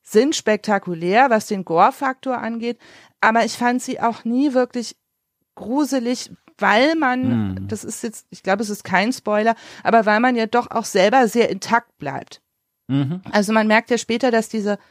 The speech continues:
Speaker 1: oder man, es wird ja relativ früh deutlich, dass der Ursprung dieser Monster natürlich so eine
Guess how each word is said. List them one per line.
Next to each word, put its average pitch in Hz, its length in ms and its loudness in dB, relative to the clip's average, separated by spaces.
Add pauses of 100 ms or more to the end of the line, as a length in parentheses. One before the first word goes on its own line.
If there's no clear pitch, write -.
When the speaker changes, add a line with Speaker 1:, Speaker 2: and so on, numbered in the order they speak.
(160)
Speaker 1:
oder 185 140 2
man, 180 260 -6
es - 160 -20
wird 160 140 -4
ja 160 80 -6
relativ 160 320 -4
früh 208 180 -6
deutlich, 185 420 -2 (280)
dass 202 240 2
der 180 180 2 (120)
Ursprung 233 520 2
dieser 190 300 0
Monster 185 560 -2 (320)
natürlich 190 400 0
so - 80 -4
eine 190 200 -4